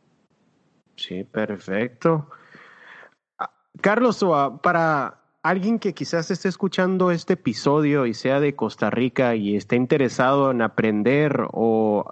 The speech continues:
quizás acompañarnos en alguna de las r-, rutas que hacen, ¿nos puedes compartir las redes sociales? ¿Cómo pueden contactar con el grupo de Tila Four Wheel Drive?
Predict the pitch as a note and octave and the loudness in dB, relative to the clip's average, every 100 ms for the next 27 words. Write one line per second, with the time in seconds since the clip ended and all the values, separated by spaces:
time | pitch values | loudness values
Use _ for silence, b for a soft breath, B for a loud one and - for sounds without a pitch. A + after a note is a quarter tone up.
0 | - A#2+ - A#2+ - D3+ C3 A2+ A2 A2+ | -8 -6 -2 -2 0 0 2 2 2 2
1 | B2+ C#3+ C3 A#2 G#2 A2+ C#3 C#3 A#2 G#2+ | 2 0 2 2 2 2 4 4 2 2
2 | - - - - _ - A2 C#3 F#3+ F3 | 0 -6 -18 -20 _ -14 0 2 2 0
3 | D3 A#2+ A#2+ D3+ - B2+ A2 b b - | 0 0 2 0 0 -2 -4 b b -4
4 | B2+ - G#3+ C4+ - A3+ D#3+ - F#3 G#3 | -2 2 2 2 0 0 0 2 0 2
5 | G3 E3+ F#3 F#3+ C#3+ - C3 D3 - - | 2 2 0 0 -2 -2 0 0 0 -2
6 | D3+ D#3+ D3+ D#3+ D3+ B2 A#2 G2 A#2+ C3 | -2 -2 0 0 0 -2 -2 -2 0 0
7 | C3+ - - - A2+ A2 G#2 G2 A2 A#2+ | -4 -12 -8 -2 0 0 0 0 0 0
8 | C3+ A#2 G2+ F#2+ - B2+ C#3+ C3+ - C3 | 2 2 0 -2 0 0 0 -2 0 2
9 | B2+ B2 B2+ D3+ | 2 2 2 0